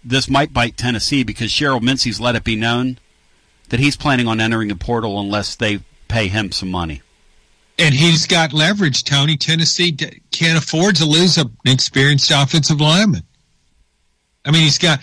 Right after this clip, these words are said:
Speaker 2: he won't get Quinshon Judkins money, but he could get some more money.
Speaker 1: And this is, and now I'm back to this thing here. So Ole Miss, to their fan base, right? They think,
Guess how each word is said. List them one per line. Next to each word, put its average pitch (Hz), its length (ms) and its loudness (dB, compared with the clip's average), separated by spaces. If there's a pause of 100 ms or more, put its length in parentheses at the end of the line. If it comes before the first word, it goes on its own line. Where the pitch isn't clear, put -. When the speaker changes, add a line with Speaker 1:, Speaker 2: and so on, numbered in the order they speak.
(280)
Speaker 2:
he 165 120 2
won't 180 320 4
get 151 180 0
Quinshon 156 560 2
Judkins 175 560 0
money, 147 300 -2
but 131 180 -8
he 143 100 -6
could 135 200 -10
get 147 160 -2
some 143 160 0
more 143 200 2
money. 170 460 2 (1300)
Speaker 1:
And 147 140 -2
this 175 160 -4
is, 151 160 -10
and 139 120 -8
now 170 220 0
I'm 151 80 -4
back 139 240 0
to - 80 -8
this 127 260 -6
thing 107 260 -4
here. 113 220 -6
So 131 220 -4
Ole 180 200 -2
Miss, 165 460 -4 (420)
to 139 100 -4
their 123 160 -2
fan 175 320 -2
base, 95 320 -4
right? 110 260 0 (1300)
They 165 180 0
think, 123 500 -4